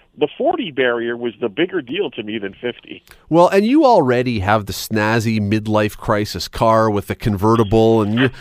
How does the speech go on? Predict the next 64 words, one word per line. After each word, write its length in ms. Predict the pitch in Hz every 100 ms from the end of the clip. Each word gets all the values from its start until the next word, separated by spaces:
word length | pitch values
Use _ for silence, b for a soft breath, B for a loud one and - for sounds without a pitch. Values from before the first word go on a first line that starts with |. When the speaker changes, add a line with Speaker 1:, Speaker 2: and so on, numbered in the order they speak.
| B B
Speaker 2:
you've, 200 | 220 247
I 100 | 214
mean, 140 | 220
you've 240 | 233 330 285
already 340 | 240 214 185
gone 400 | 135 147 151 147
through 340 | - 147 151
all 160 | 135 131
the 120 | 123
midlife 500 | 117 127 123 120 120
crisis 500 | - 117 113 - 110
stuff. 360 | - - 117 127
I, 140 | 139 - B B
you 80 | 165
know, 100 | 180
I 100 | 185
suppose 460 | 190 - 220 226 196
that 100 | 160
you, 120 | 165
you 120 | 160
know, 80 | 135
you 180 | 143 139
could 160 | 131
get 160 | 131 131
a 40 |
big 300 | 117 143 135
toupee 760 | - 135 - 117 110 113 117 107 B B B -
and 140 | 120
get 220 | 120 131
some 240 | - 131 113
chains 440 | - 127 123 127
to 80 | 120
dangle 420 | 104 113 117 117 110
through 180 | 127
the 100 | 110
chest 360 | - 135 131 -
hairs 340 | 123 117 113
or 80 | 110
something 380 | 107 117 113 120
with 160 | 117 110
the 140 | 120
open 260 | 123 120 117
shirt 380 | - 156 143
on. 240 | 127 117 120
Uh, 100 | 135
that 180 | 190 269
would 140 | 151
be 120 | 127
a 60 | 110
look 260 | 113 135 -
on 120 | 92
C 260 | - 123
H 160 | 98 87
C 100 | 107
H, 200 | 101 98
by 160 | - 87
the 80 | 82
way, 160 | 82
if 120 | 82 107
you 80 |
were 100 | 104
to 60 | 98
do 220 | 87 107
that. 320 | 98 90 -